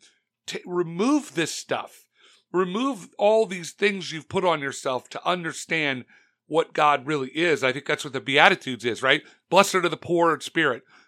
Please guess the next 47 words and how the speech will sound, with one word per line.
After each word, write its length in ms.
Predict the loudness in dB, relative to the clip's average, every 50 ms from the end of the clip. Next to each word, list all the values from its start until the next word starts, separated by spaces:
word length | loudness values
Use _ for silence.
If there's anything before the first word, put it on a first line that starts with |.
| _ _
Blessed 260 | 4 6 6 6 2
are 60 | 0
the, 200 | 0 0 -2 -4 -6 _ -6
uh, 80 | -6 -6 -4
you 100 | -2 0
know, 220 | 2 2 2 2
all 280 | 2 2 4 6 6 6
those 280 | 6 6 6 4 2 0
things, 260 | -2 -2 -2 -4 -6
the 80 | -6
Beatitudes, 720 | -2 2 2 2 2 0 -2 -4 -6 -6 -6 -8 -10 -14 -18 _ _ _ _ _ _ _ _ _ _ _ _ _ _ -2
were 120 | 2 4
all 160 | 6 8 8
about 320 | 8 8 8 6 6 4 0 _ -20 -20 -20 _ _
people 240 | -4 0 2 4 4
that 160 | 4 2 2
suffered 440 | 2 2 2 2 2 -2 -8 -8 -10 -10
and 120 | -8 -8
struggled. 420 | -8 -2 0 2 2 2 0 -2 -4
And 80 | -6
he's 180 | -6 -6 -4 -4
like, 160 | -4 -4 -4 -8 -20 -20 _ _ -6
"Quit 200 | -4 -2 -2 -2
looking 380 | -4 -6 -4 -4 -6 -6 -6
at 100 | -6 -4
those 180 | -4 -4 -4 -4
struggles 560 | -6 -4 -4 -4 -2 -2 -4 -6 -6 -10 -14 -8 -4
as 180 | -2 -2 -2
a 40 | -4
bad 320 | -4 0 4 4 4 4 2
thing 340 | -2 -8 -8 -8 -8 -12 -16 -20 -20 -20 _ _ _
and 120 | -10 -6
start 220 | 0 2 2 2 2
understanding 500 | 0 -2 -6 -8 -8 -8 -6 -6 -6 -6
that 160 | -6 -4 -2
those 240 | -2 -2 -2 -2 -6
struggles 640 | -8 -8 -4 -2 -2 0 0 0 0 0 -2 -4 -10 -16 _ _ _ _ _
help 280 | -6 -6 -6 -6 -8
you 140 | -12 -14 -14 -14
draw 440 | -6 0 4 4 6 6 6 4 2
closer 520 | -2 -6 -8 -2 0 0 0 0 -4 -8 -6
to 140 | -6 -4
God 320 | 0 4 4 6 6 4 4
rather 200 | 2 0 0 -2
than 160 | -4 -8 -8
further 400 | -8 -8 -8 -8 -6 -8 -8 -8
away." 340 | -8 -8 -8 -8 -10 -12